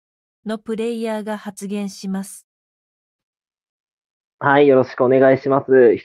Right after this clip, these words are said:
Speaker 2: つだけ問います。九番さんの対抗っていないですか？霊能者の方。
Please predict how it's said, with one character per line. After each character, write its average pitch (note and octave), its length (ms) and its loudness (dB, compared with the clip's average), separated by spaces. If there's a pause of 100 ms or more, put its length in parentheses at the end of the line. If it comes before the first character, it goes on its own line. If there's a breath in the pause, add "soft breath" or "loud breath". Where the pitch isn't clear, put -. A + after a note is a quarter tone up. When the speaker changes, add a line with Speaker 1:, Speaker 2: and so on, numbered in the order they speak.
Speaker 2:
つ - 40 -10
だ - 80 2
け - 80 -14
問 G3 140 4
い F#3+ 40 4
ま F#3+ 120 2
す。 C#3+ 240 4
九 B3 260 4
番 B3+ 280 2
さ C4 100 2
ん B3 60 2
の A#3+ 100 4
対 A3+ 240 2
抗 A3+ 160 4
っ A3 120 0
て F#3+ 120 2
い E3+ 80 4
な F#3 100 6
い E3+ 60 4
で A2+ 120 -2
す - 60 -20
か？ C#3+ 120 0
霊 A#2+ 160 2
能 A2 160 -2
者 G#2 100 -12
の G2+ 60 -12
方。 G2 340 -8